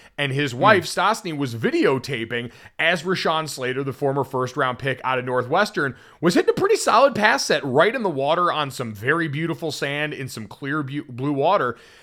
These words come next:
Speaker 1: And I gotta say, Brandon, he's always been a technician, but seeing that kind of change of direction in about half a foot of standing water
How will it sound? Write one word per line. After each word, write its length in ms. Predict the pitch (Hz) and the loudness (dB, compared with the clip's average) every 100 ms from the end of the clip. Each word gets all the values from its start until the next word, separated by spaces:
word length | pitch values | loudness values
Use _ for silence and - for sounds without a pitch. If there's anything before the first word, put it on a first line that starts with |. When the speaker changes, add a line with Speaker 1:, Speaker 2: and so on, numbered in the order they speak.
| - | 0
Speaker 1:
And 120 | 156 | 2
I 60 | 185 | 4
gotta 160 | 202 | 2
say, 200 | - 208 | 2 2
Brandon, 440 | 160 139 127 120 113 _ | 4 2 0 -2 -8 _
he's 220 | 170 156 | -2 2
always 320 | 165 190 156 | 4 4 0
been 140 | 165 | -2
a 40 | 165 | -2
technician, 680 | 156 156 - 123 151 202 | -2 -2 -2 -6 -2 -2
but 160 | 170 135 | -2 -4
seeing 280 | - 170 175 | -4 -4 -2
that 200 | 131 147 | -2 -2
kind 180 | 180 165 | -2 -4
of 60 | 135 | -4
change 320 | 151 147 147 | -6 -8 -8
of 60 | |
direction 520 | 127 110 131 - 180 180 | -6 -4 -4 -2 -2 -2
in 240 | - 139 | -4 -4
about 280 | 120 120 110 | -2 -2 -4
half 260 | - 143 151 | -2 -2 -2
a 80 | |
foot 240 | 113 147 156 | -4 -2 -2
of 100 | 123 | -4
standing 440 | - 156 147 127 | -6 -4 -4 -6
water 400 | 120 135 196 226 | -4 -2 0 -2